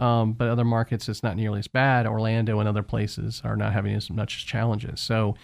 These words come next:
you really have to be local market specific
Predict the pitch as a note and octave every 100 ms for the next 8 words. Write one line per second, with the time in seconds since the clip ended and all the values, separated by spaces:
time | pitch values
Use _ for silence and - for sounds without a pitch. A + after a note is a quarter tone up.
0 | - _ - A#2+ B2 C3+ B2+ A#2+ - A2+
1 | G#2+ A2+ A#2 A2 G#2+ A2+ A#2 - - -
2 | - - A#2+ A3+ -